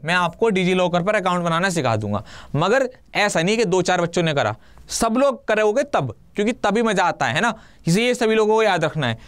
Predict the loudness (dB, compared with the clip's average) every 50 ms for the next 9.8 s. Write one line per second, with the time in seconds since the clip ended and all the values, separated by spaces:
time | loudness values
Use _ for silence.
0 | -20 -8 -4 -4 -2 -2 0 0 0 0 0 0 0 -2 -2 0 0 2 2 2
1 | 2 0 -2 -4 -8 -20 -20 -18 -8 -4 -2 -2 0 0 0 0 0 0 -2 -2
2 | -2 0 0 2 2 0 0 0 0 0 0 0 0 0 0 0 0 0 0 0
3 | 0 0 -2 0 0 0 0 0 0 0 0 2 2 2 0 0 0 0 2 2
4 | 2 2 2 0 0 0 0 0 0 0 0 0 2 0 0 -2 -6 -12 -20 -12
5 | -6 -4 -2 0 -2 -2 0 0 0 2 2 2 2 2 2 0 -2 -6 -10 -10
6 | -8 -8 -8 -8 -6 -2 0 0 2 2 2 2 0 -2 -2 -2 -2 0 0 0
7 | 0 0 0 0 0 0 0 -2 0 0 0 0 2 0 0 0 -2 -2 -2 -2
8 | 0 0 0 2 2 2 2 2 0 0 0 0 0 0 0 0 2 2 2 2
9 | 2 2 2 2 2 2 0 0 0 0 0 2 2 2 2 0